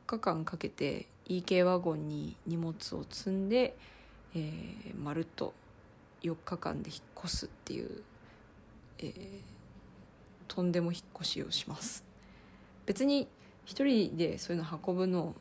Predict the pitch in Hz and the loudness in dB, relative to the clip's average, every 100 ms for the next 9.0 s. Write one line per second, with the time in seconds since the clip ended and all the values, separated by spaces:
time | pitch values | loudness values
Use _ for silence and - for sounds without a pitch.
0 | - 151 151 - - - - - - - | -8 -4 -4 -4 -12 -20 -20 -20 -20 -20
1 | - - - - - 165 - 165 - 180 | -20 -20 -20 -14 -8 -6 -2 -2 -2 0
2 | 170 170 170 170 165 165 160 - - - | 0 2 0 0 2 0 -2 -4 -10 -10
3 | - - - - - - - - - - | -12 -14 -18 -20 -20 -20 -20 -20 -20 -20
4 | - - - - - - - - - 175 | -20 -20 -20 -20 -20 -20 -20 -20 -4 -2
5 | 180 - - 160 156 - - 202 226 220 | -2 -6 -6 -4 -6 -8 -6 -2 4 6
6 | 214 214 208 202 190 185 - 185 170 180 | 8 8 6 4 2 0 0 0 0 -2
7 | 175 160 104 - - - - - - - | -2 -4 -6 -8 -12 -16 -20 -18 -10 -8
8 | - - - - - 165 156 - - | -6 -8 -8 -8 -8 -6 -4 -4 -4